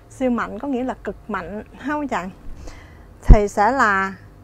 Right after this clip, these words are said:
siêu cấp khạn. Siêu cấp khạn. Chúng ta cùng nhau đọc lại. Siêu cấp dạt. Siêu cấp dạt. Siêu cấp dạt là siêu yếu.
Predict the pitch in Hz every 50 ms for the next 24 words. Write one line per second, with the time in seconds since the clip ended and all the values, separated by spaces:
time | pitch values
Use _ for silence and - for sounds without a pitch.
0 | - - - - - 285 285 277 - - - 277 302 - - - - - - -
1 | - - - - 220 185 165 160 - - - - - - - - - - - -
2 | - - - - - - - 277 277 277 - - - 262 277 - - - - -
3 | - - - - - 160 143 - - - - - - - - - - - - -
4 | 349 359 440 415 - 240 240 247 240 226 214 196 - - 190 185 180 180 185 190
5 | 196 - - - - - - - - - - - - - 320 330 320 - - 320
6 | 320 - - - - - 208 208 180 175 170 165 - - - - - - - -
7 | - - - - - - - - - - - 277 285 285 302 320 320 - - -
8 | - - 285 285 285 - - - - - - - 214 208 185 160 - - - -
9 | - - - - - - - - - - - - - - - - 285 269 285 294
10 | - - 294 285 285 - - 220 208 190 175 175 - - - - - - - -
11 | - - - - - - - - - - - - - - - - - - - -
12 | - - - - 208 208 208 208 202 196 190 190 190 190 190 190 - - - -
13 | - - - - - - - - - - - - 254 233 233 220 - 233 233 240
14 | 262 285 311